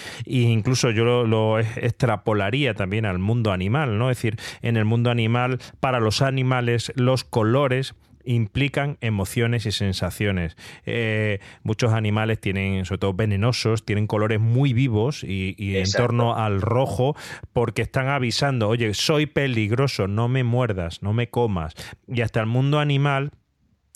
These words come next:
Speaker 1: en-, reconoce esos colores. No es algo que sea una invención humana. Con esto quiero decir que sí, nosotros conocemos nuestras limitaciones o n-, o cómo funciona nuestra manera de ver las cosas y las sensaciones que nos transmite,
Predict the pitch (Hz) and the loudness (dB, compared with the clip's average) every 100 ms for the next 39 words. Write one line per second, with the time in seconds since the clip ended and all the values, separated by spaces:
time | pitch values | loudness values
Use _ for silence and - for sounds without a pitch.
0 | - 127 135 131 127 117 120 120 120 98 | -2 0 2 2 0 0 0 0 -2 -2
1 | - 92 - 87 82 87 104 117 113 113 | -4 -6 -4 -4 -2 -2 -2 0 0 0
2 | 110 110 113 - - - - 107 - 120 | 0 0 0 -2 -14 -18 -8 -4 0 2
3 | 127 127 110 104 131 117 107 143 135 101 | 2 0 0 -2 0 0 0 0 -2 -4
4 | 101 - 123 120 120 - 117 - - 95 | -6 -4 -4 -2 -2 -2 -4 -4 -2 -4
5 | - 135 - 117 110 135 110 92 95 95 | -2 -4 -2 -2 0 0 0 -2 -4 -4
6 | 90 85 90 85 85 - 143 127 85 - | -4 -2 -4 -4 -4 0 2 0 -2 -6
7 | - - - 98 98 92 101 92 107 107 | -16 -14 -4 0 0 0 0 -2 -4 -4
8 | 98 143 151 143 110 104 - 143 151 95 | 0 0 0 -2 -4 -6 -2 0 0 0
9 | 90 92 104 87 95 131 123 101 120 131 | 0 -2 -2 -2 0 0 0 0 0 0
10 | 110 - 131 - 104 131 - 104 101 92 | -4 -2 -2 0 -2 -4 -4 -2 -2 -2
11 | - 95 - 92 120 120 - 95 95 113 | -4 -6 -6 -6 -4 -4 -4 -6 -2 -2
12 | 101 131 131 139 | -2 -4 -2 -4